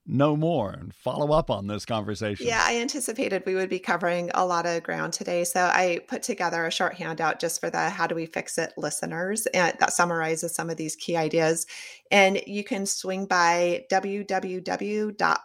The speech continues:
Speaker 2: myco dot consulting slash fix it to, to download a copy. And, you know, while you're there, you're welcome, of course, to visit the rest of the website or reach out to me with any questions you might have about collaboration.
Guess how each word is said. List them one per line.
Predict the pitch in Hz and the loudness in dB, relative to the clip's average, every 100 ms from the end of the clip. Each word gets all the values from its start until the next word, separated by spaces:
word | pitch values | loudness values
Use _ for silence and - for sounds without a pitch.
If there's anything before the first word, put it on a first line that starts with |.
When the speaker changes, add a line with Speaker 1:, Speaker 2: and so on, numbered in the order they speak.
| - | -4
Speaker 2:
myco | 175 175 - 220 226 233 - | -2 -2 -2 -2 0 -2 0
dot | 190 175 - | 0 0 0
consulting | 175 - 190 214 226 220 277 - _ - | -6 -2 -2 -2 -2 -2 -2 -6 _ -4
slash | - 190 180 185 - - | 2 4 6 4 0 -4
fix | - - | -6 0
it | - - - - _ - | 0 -2 -8 -20 _ 0
to, | 214 196 185 - | 6 6 6 2
to | 214 | -2
download | 180 165 160 160 | 0 0 0 -2
a | 160 | -4
copy. | - 165 - 160 156 - | -4 -4 -4 -6 -4 -6
And, | - 165 160 160 - - - | -4 -2 -2 -4 -6 -6 -8
you | - 170 | -4 -2
know, | 175 | -2
while | 170 | 0
you're | 165 165 | 0 0
there, | - | 0
you're | 180 | -2
welcome, | 180 175 170 | -2 -2 -4
of | 160 | -4
course, | - 185 | -4 -2
to | - | 0
visit | 165 170 170 | 0 2 0
the | 170 | -2
rest | 156 156 | 0 0
of | - | -2
the | 175 | -2
website | 180 - 92 | 0 2 2
or | - | 2
reach | - - | 2 4
out | 107 - | 4 4
to | - | 2
me | 190 | 2
with | 190 | 2
any | 180 185 185 180 | 2 2 2 0
questions | - 190 - - 233 | 2 2 2 2 4
you | 254 | 4
might | 254 240 | 2 4
have | 247 285 | 2 4
about | - 233 | 4 2
collaboration. | - 196 190 196 220 - 170 | 2 0 2 0 -4 -6 -10